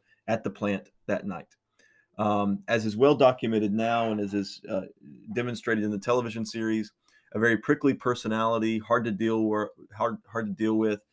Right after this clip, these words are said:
cursed all the time, cursed his employees, you know, really was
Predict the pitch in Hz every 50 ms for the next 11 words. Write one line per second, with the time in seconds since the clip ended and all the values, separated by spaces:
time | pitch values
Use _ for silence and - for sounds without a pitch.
0 | _ _ _ _ _ _ _ - - - 156 160 151 - - 131 127 117 117 101
1 | - 113 110 107 110 110 104 - - 135 139 135 - 135 123 - 117 110 104 104
2 | - 110 107 107 107 107 104 101 104 104 104 101 101 117 131 135 135 127 113 110
3 | 107 101 - -